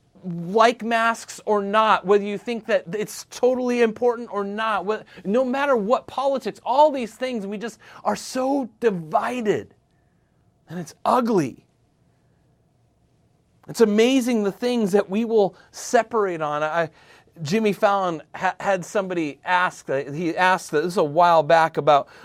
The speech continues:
okay, what are some of the biggest fights, biggest things that cause division in your family? And I wrote down some of the things that people tweeted him. One of them says, a guy named, uh, well, I don't even know his name, it says Kansas, uh, says,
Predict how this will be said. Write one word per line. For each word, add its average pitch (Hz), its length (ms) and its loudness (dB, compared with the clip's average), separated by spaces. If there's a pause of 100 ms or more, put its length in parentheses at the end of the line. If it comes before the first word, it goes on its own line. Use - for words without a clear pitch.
okay, 175 140 -2
what 180 340 4
are 277 60 0
some 269 160 -6
of 247 60 -6
the 202 60 0
biggest 185 540 -2
fights, 147 300 -2
biggest 233 340 -4
things 196 220 -6
that 180 160 -8
cause 165 300 -4
division 151 480 -6
in 143 100 -8
your 131 100 -6
family? 139 420 -4
And 117 80 -6 (240)
I 160 60 4
wrote 220 240 6
down 196 240 0
some 190 160 -4
of 170 60 0
the 160 60 -2
things 180 280 -6
that 156 160 -6
people 156 260 -6
tweeted 165 460 -8
him. 107 260 -10 (420)
One 202 260 4
of 190 80 4
them 151 180 2
says, 143 400 0
a 147 60 0
guy 160 180 0
named, 156 240 -4 (300)
uh, 131 200 -2
well, 123 160 0
I 143 60 2
don't 139 100 0
even 135 140 -4
know 143 160 0
his 123 120 -2
name, 123 180 -6
it - 20 -10
says 120 180 -10
Kansas, 113 640 -10 (380)
uh, 131 100 -2
says, 143 300 0